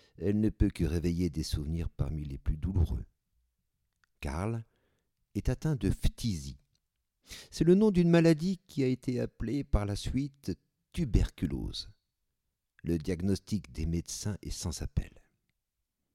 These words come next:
Et nous sommes à cette époque bien loin des traitements et du vaccin, comme le fameux bacille de Calmette et Guérin qu'on appelle le B C G,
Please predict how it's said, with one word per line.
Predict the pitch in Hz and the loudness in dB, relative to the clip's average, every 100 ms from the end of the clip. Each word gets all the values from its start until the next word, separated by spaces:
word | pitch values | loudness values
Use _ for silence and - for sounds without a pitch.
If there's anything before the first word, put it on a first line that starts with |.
| _ | _
Et | - | -12
nous | 69 | -6
sommes | - 85 73 | -6 -6 -6
à | 67 | -8
cette | - - | -8 -10
époque | - 92 - - - - - _ _ - | 0 0 0 -8 -14 -20 -20 _ _ -8
bien | 80 95 101 | -4 -2 2
loin | 101 110 143 156 - - _ _ _ - - | 2 2 2 0 -6 -14 _ _ _ -20 -8
des | 76 | -8
traitements | - - 90 - 104 123 127 _ - - | -4 -6 -6 -4 -2 -2 -6 _ -20 -8
et | 80 | -4
du | 80 | 2
vaccin, | 85 90 - - 123 - _ _ _ _ _ | 2 2 -2 -2 -2 -8 _ _ _ _ _
comme | - 67 | -10 -6
le | |
fameux | 69 78 82 82 71 | 4 4 6 0 0
bacille | 53 60 - - - 196 | -6 2 2 2 -4 -4
de | 160 | -4
Calmette | - - 76 71 82 78 - | -6 0 -2 0 -2 -4 -6
et | |
Guérin | 65 69 64 87 | -8 -6 -4 -6
qu'on | - 62 | -6 -8
appelle | 60 - 73 64 | -10 -10 -8 -6
le | 62 | -8
B | 55 - | -4 -4
C | - - 58 | -4 -6 -8
G, | - | -10